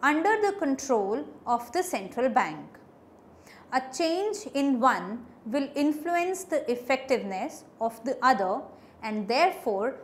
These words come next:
by overall impact of any policy changes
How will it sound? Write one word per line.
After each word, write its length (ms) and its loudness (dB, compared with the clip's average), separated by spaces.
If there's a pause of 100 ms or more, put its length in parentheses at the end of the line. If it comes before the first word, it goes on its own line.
(100)
by 200 -2 (160)
overall 640 4
impact 720 0 (200)
of 160 2 (240)
any 340 0
policy 500 0
changes 640 -4